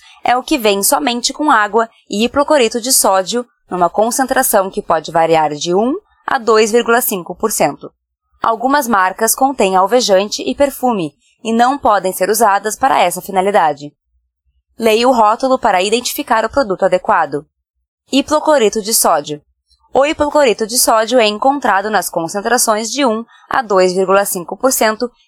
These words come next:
em frascos de um litro. Modo de preparo. Água sanitária com um por cento de hipoclorito de sódio ou hipoclorito de sódio de um por cento.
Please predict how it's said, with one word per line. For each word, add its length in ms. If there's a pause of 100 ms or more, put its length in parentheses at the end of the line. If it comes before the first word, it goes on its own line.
em 120
frascos 500
de 100
um 120
litro. 360 (760)
Modo 320
de 100
preparo. 640 (560)
Água 340
sanitária 680
com 180
um 220
por 160
cento 380
de 100
hipoclorito 480
de 140
sódio 500 (280)
ou 380
hipoclorito 580
de 120
sódio 480
de 180
um 140
por 160
cento. 420